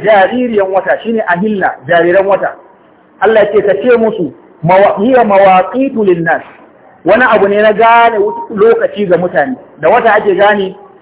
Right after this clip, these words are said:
yau an shiga wata sabo. Wata kuma ya, ya kusa karewa, wata ya kai tsakiya, wata zai kare. "Hiya mawaqitu lin-nas."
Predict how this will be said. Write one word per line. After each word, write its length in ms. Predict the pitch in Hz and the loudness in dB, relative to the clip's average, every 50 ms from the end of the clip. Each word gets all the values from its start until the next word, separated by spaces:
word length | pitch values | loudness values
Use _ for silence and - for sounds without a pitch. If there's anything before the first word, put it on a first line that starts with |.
| - _ _ _ | -20 _ _ _
yau 160 | - 170 202 208 | -2 0 2 2
an 160 | 202 208 208 | 2 0 0
shiga 200 | - 185 165 175 175 | -2 -2 0 2 2
wata 320 | 190 190 190 180 156 139 | 2 4 2 0 0 0
sabo. 360 | - 160 156 156 156 156 147 - - - _ _ _ - - - - - - | 0 2 2 2 0 -2 -8 -8 -16 -20 _ _ _ -10 -10 -10 -10 -10 -2
Wata 280 | 156 185 208 208 190 175 | -2 0 2 2 0 0
kuma 200 | - 180 175 175 | 0 -2 -2 0
ya, 220 | 180 180 180 180 - - | 0 0 0 -2 -6 -4
ya 160 | - 185 190 | 0 0 0
kusa 240 | 185 190 190 196 196 | 0 0 -4 -4 -4
karewa, 500 | 185 190 190 190 180 165 151 147 131 127 - | 0 2 2 2 2 0 -2 -2 -4 -4 -4
wata 260 | 170 202 - 208 185 | -4 -2 0 0 2
ya 160 | 175 175 175 170 | 2 2 2 0
kai 140 | 175 180 180 | 0 -6 -8
tsakiya, 320 | 185 190 - - 190 165 | -8 -10 -10 -2 0 2
wata 280 | 160 190 196 208 190 175 | 2 2 2 2 0 0
zai 140 | 165 180 165 | 0 -2 -4
kare. 320 | - 160 156 156 147 131 - - - - - _ _ _ _ - - - - - - - - - _ _ _ _ - - - - - | 0 0 0 0 0 -2 -10 -12 -20 -20 -20 _ _ _ _ -20 -20 -20 -20 -20 -20 -20 -20 -20 _ _ _ _ -20 -20 -20 -20 -10
"Hiya 180 | - 196 240 254 | -2 0 2 2
mawaqitu 580 | 233 214 202 196 190 180 - - 269 277 - 233 | 4 4 4 4 4 2 2 0 -2 0 0 0
lin-nas." 340 | 214 190 180 175 175 147 | 0 0 -2 -2 -4 -4